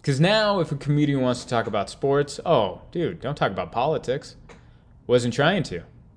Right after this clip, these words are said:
was trying to talk about my fantasy football team. But now we're talking about the anthem, which was made a big deal of because of politics.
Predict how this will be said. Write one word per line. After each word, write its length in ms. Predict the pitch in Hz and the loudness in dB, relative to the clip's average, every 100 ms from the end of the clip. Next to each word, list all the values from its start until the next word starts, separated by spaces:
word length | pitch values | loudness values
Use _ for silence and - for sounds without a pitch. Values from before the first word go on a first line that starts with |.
| - - - | -20 -20 -8
was 80 | 156 | -6
trying 220 | - 113 | -2 0
to 40 | 127 | 2
talk 120 | 117 | 4
about 160 | 127 | 2
my 100 | 120 | 2
fantasy 440 | - 143 151 156 170 | -4 -2 0 0 -2
football 400 | 208 202 101 151 | -2 -2 -2 -4
team. 280 | - 87 82 - - - - | -8 -12 -12 -18 -20 -20 -10
But 100 | 104 | -2
now 160 | 120 147 | 2 2
we're 80 | 139 | 2
talking 280 | 151 147 | 0 2
about 180 | 151 147 | -2 -2
the 120 | 151 | -4
anthem, 420 | 165 175 165 85 90 - - - - - - - - - | -4 -4 -6 -10 -16 -20 -20 -20 -20 -20 -20 -20 -20 -6
which 220 | 120 - - - - - - - - - - | -6 -6 -14 -18 -20 -20 -20 -20 -20 -18 -4
was 160 | 123 127 | -2 4
made 220 | 127 131 | 4 4
a 40 | |
big 280 | 120 135 123 | 4 0 0
deal 260 | 165 180 120 | 2 4 4
of 260 | 123 139 | 2 0
because 240 | 113 117 120 | -8 -6 -6
of 80 | |
politics. 680 | 151 175 127 82 - - - | -2 0 -2 -4 -14 -16 -20